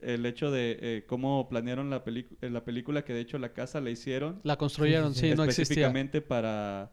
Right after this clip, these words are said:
Speaker 2: Sí, para poder me-, poner bien la cámara
Speaker 1: y
Speaker 2: en
Speaker 1: fue,
Speaker 2: algunos
Speaker 1: y
Speaker 2: lados
Speaker 1: fue
Speaker 2: y
Speaker 1: tal
Speaker 2: todo.
Speaker 1: cual, eh, fue Bong Joon-ho y una diseñadora de producción, y tal cual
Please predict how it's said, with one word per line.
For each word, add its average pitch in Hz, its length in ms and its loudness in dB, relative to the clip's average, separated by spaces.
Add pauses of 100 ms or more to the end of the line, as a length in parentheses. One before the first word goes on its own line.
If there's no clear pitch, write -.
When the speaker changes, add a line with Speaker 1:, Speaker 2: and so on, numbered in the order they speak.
(140)
Speaker 2:
Sí, - 220 0
para 143 340 4
poder 147 240 4
me-, 156 140 2
poner 151 280 4
bien 151 180 6
la 147 100 4
cámara 147 280 4
Speaker 1:
y 131 40 6
Speaker 2:
en 139 40 2
Speaker 1:
fue, 135 100 8
Speaker 2:
algunos 139 200 6
Speaker 1:
y 147 60 4
Speaker 2:
lados 139 160 6
Speaker 1:
fue 143 100 8
Speaker 2:
y 139 100 4
Speaker 1:
tal 156 140 6
Speaker 2:
todo. 131 80 4
Speaker 1:
cual, 170 360 2
eh, 123 180 0
fue 131 340 0
Bong 135 220 0
Joon-ho 160 400 2
y 120 440 0
una 131 200 0
diseñadora 127 520 0
de 127 80 2
producción, 123 600 -2 (100)
y 123 100 -6
tal 135 200 0
cual 151 380 0